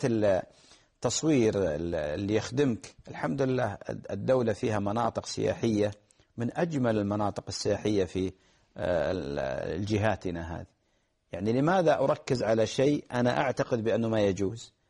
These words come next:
التصوير، الحمد لله، بحيرات، تصوير جبال، تصوير غابات، تصوير طيور مثلًا، يعني، تصورها الطيور اللي المهاجرة إلى منطقتنا،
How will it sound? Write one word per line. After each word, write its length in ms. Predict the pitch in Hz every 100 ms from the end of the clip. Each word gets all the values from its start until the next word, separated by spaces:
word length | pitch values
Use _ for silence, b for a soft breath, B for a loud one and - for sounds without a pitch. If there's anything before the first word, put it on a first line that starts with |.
| _ _ _
التصوير، 420 | - 156 - 156
الحمد 280 | 110 107 107
لله، 180 | 104 95
بحيرات، 800 | - - 123 117 113 110 113 - b b b b
تصوير 320 | - - 135
جبال، 680 | 104 110 104 117 104 101 - - b b b b
تصوير 360 | - 143 143 120
غابات، 720 | 110 101 113 113 104 98 - _ _ _ _ _
تصوير 320 | - 147 151 151
طيور 440 | - 143 151 143
مثلًا، 500 | 135 131 131 127 - - -
يعني، 240 | 101 117
تصورها 540 | - 131 143 147 117
الطيور 560 | 123 - 135 143 135 - _ b b b
اللي 380 | - 127 127 131
المهاجرة 720 | 123 131 120 139 139 127 127
إلى 400 | 101 120 120 117 - _ _
منطقتنا، 920 | 135 135 127 131 - 135 135 131 127